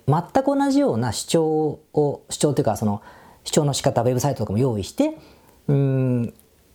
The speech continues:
まあ、書いてることとか、サービスのラインナップがちょっと違ったりとかね、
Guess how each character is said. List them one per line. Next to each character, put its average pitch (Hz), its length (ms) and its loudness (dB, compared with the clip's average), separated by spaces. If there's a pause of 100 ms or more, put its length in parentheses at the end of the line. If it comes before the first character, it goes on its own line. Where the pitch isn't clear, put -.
(120)
ま 185 180 2
あ、 - 40 -4
書 254 80 4
い 226 60 0
て 151 80 0
る 117 100 0
こ - 140 -6
と 113 140 -2
と 113 80 -4
か、 107 60 -6
サ 208 120 2
ー - 20 2
ビ 175 60 0
ス 147 40 0
の 139 100 2
ラ 170 60 2
イ - 20 0
ン 180 40 2
ナ 185 80 2
ッ - 20 -6
プ 262 120 -2
が 214 80 2
ち - 80 -8
ょ - 20 -6
っ - 20 -6
と 107 80 -4
違 113 240 -2
っ 107 100 -8
た 110 100 -2
り 101 100 -2
と 104 140 -4
か 104 120 -6
ね、 196 200 -2